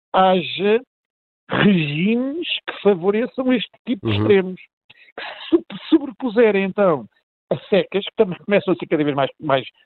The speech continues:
Speaker 1: mais comuns, mais frequentes e mais intensas, o que vai acontecer, não é, é que impactos muito severos possam começar a ser mais frequentes e mais agudos. Esse é que é o problema.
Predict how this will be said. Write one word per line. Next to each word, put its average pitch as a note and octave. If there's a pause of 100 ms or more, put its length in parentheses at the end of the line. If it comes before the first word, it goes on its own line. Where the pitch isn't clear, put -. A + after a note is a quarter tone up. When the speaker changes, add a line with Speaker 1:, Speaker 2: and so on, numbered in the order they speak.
Speaker 1:
mais C#3 (140)
comuns, F3+
mais D3+
frequentes D3+
e D3
mais C3
intensas, B2 (480)
o E3
que -
vai G#3
acontecer, D#3+
não C#3
é, D3+
é F3
que A3 (560)
impactos A#3+
muito G3+
severos G3+ (640)
possam B3 (200)
começar G3
a F3+
ser E3
mais D3+
frequentes A3+
e B3
mais A#3
agudos. A#3+ (640)
Esse B3
é A#3+
que B3
é B3
o B3
problema. B3